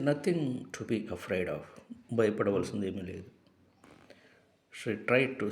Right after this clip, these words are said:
speak boldly. ధైర్యంగా మాట్లాడడానికి ప్రయత్నించింది. But she was still deadly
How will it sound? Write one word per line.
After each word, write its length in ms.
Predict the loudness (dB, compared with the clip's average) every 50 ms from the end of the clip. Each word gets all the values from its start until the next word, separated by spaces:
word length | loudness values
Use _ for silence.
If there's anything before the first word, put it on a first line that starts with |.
| -4 -6
speak 340 | -6 -4 -2 -2 -2 -2 -6 -8 -10 -6 -4 -2
boldly. 440 | 0 0 0 -2 -2 -6 -8 -10 -12 -14 -18 -20 -20 -20 -20 -20 -20 -20 _ _ _ _ _ _ _ 0
ధైర్యంగా 420 | 2 4 4 4 2 0 0 0 0 0
మాట్లాడడానికి 520 | -2 0 0 0 0 0 0 -4 -6 -6 -4
ప్రయత్నించింది. 680 | -6 -6 -6 -6 -10 -10 -12 -14 -14 -14 -14 -14 -14 -16 -20 -20 _ _ _ _ _ _ _ -20 -20 _ -20 -20 -20 -20 -20 _ _ _ _ _ _ _ _ _ _ _ -20 -16 -8 -4 -2
But 160 | -2 -2 -2 -2 0
she 140 | 0 0 2 0
was 120 | 0 -2 -2 -2 -4
still 320 | -4 0 2 4 4 4 4 6 6
deadly 300 | 6 6 6 6 4 4